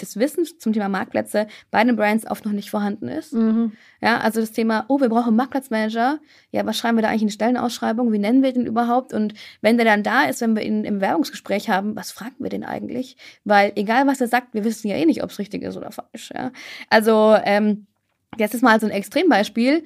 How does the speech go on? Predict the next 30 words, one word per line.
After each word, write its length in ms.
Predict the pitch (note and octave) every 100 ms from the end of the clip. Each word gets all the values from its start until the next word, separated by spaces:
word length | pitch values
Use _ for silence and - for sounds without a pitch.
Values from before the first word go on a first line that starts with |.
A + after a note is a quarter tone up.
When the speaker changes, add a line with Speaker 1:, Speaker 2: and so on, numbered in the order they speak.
| -
Speaker 1:
das 120 | B3+ B3+
aber 180 | G3
leider 220 | G3 B3+ D4+
gar 140 | B3+
nicht 120 | E4
so 60 | C#4+
selten 240 | A3+ C4+
vorkommt, 540 | A3+ D#4+ D#4+ - - -
ja. 240 | F#3+ B3 B3 - -
Also 300 | - G#3+ A3
ein 160 | A3 A3+ -
Riesenthema, 920 | G3+ A3 C#4 C#4+ B3+ A#3+ C4 C#4+ F4
Marktplatzmanager. 1000 | D#4+ G#3+ B3+ C4 - C4 C4+ C4+ C4+ E4 E4 _ -
Speaker 2:
Über 160 | G3
das 240 | F#3 G3 -
reden 180 | G3+
wir 120 | F#3 F#3
beide 260 | F3 F3+
dann 160 | E3+ -
übrigens 300 | F3 F#3 -
noch 120 | E3
ausführlich 460 | G3 F#3+ F#3+ F3 E3
auf 60 |
der 120 | E3 F3
Marktplatz-Convention 720 | F#3 - E3+ - E3 F#3 -
am 100 | -
ersten 300 | - - -
und 100 | E3
zweiten 360 | E3 D3+ D3+ D3
sechsten 500 | D3+ - - D3